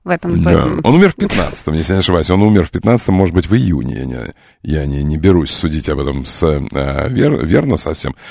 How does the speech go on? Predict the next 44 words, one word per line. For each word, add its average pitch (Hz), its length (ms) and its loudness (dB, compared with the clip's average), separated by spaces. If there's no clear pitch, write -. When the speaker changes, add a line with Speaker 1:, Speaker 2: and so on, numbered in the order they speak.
Speaker 2:
О, 87 160 4
мне 90 160 4
кажется, 95 240 2
что - 100 -12
Примаков 95 480 0
умер 92 220 4
в 80 80 0
июне 90 260 0
пятнадцатого. - 500 -8
Вот. 104 360 4
И, 113 220 6
а 107 220 4
в - 20 2
январе 107 400 6
у 190 60 6
него 117 160 6
была 120 160 4
статья 107 680 2
в - 40 -20
пятнадцатом - 480 -12
году, 85 340 -4
что 78 400 -2
мы 92 160 2
не 90 180 6
имеем 95 240 6
права 101 280 4
отворачиваться 78 560 -2
от 98 80 0
Запада. - 540 -8
Ну, - 120 -6
он 131 60 -4
такой - 200 -16
был. - 180 -18
В 85 60 0
этом 90 120 2
смысле 92 320 0
учитель, 82 540 -2
э, 73 500 -4
ста-, 78 400 -2
старейшина, 92 960 2
м, 71 340 -4
до 76 80 -2
известной 71 340 -4
степени, - 600 -8